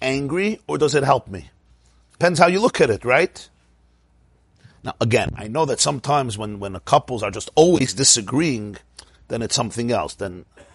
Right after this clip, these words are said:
there's a lack of trust. Whatever you say, I have to say, "Faket ibcha mistabra." So we have to work on it.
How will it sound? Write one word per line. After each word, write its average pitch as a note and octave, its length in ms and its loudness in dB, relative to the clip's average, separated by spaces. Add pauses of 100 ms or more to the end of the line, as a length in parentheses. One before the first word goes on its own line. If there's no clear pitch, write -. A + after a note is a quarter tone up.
(640)
there's G2 120 -8
a A2 40 -2
lack B2 280 2
of - 100 -6
trust. - 320 -4
Whatever A#2 320 4
you B2 180 0
say, A#2+ 220 0
I G2+ 40 2
have B2 160 2
to B2 80 -8
say, - 160 0
"Faket B2 360 -2
ibcha A#2+ 300 -4
mistabra." C3 640 -2 (540)
So - 120 -8
we A#2+ 100 -2
have B2+ 180 -2
to C#3 60 2
work D3+ 280 4
on G2 120 -8
it. F#2+ 100 -16